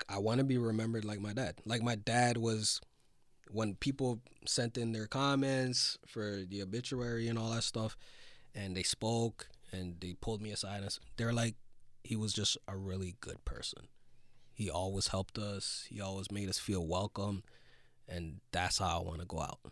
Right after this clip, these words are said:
I wanna go out as, "That guy was a good guy, and he was always ready to help people." That's it.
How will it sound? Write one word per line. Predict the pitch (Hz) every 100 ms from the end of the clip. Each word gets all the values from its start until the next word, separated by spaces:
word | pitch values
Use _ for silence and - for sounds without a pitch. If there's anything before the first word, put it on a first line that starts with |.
| - -
I | 90
wanna | 98 98
go | 104 98
out | 98 92
as, | - 87 82 85 - - - - - - - - -
"That | 107 101
guy | 104 98
was | 98
a | 92
good | 95 95
guy, | 101 107 123 - - - -
and | 101
he | 98
was | 90
always | 90 104 104 101 -
ready | 95 95
to | 92
help | 87 90 -
people." | 92 - - - - - - - - -
That's | 92 -
it. | 101